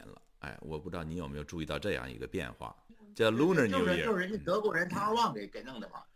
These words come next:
Speaker 1: 嗯。
Speaker 2: 大概不到一百年之内，
Speaker 1: 农历新年。
Speaker 2: 好像，嗯，对，农历新年，原来叫阳历和阴历，阳历主要是太阳，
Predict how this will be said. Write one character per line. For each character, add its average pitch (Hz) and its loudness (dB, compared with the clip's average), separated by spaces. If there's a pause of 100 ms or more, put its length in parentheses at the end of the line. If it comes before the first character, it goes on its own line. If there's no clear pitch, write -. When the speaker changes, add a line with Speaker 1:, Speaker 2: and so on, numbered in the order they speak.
Speaker 1:
嗯。 90 -8
Speaker 2:
大 175 2
概 180 4
不 - -2
到 175 4
一 170 4
百 98 -4
年 120 -4
之 139 -2
内， 107 4
Speaker 1:
农 147 2
历 131 0
新 - -8
年。 67 -8
Speaker 2:
好 131 -4
像， 147 -2 (380)
嗯， 113 -8 (140)
对， 139 2
农 131 0
历 202 4
新 - -4
年， - -10
原 165 4
来 202 4
叫 165 6
阳 117 2
历 185 4
和 - 0
阴 208 2
历， 135 2
阳 147 4
历 208 6
主 - -8
要 - -2
是 147 -6
太 170 0
阳， - -14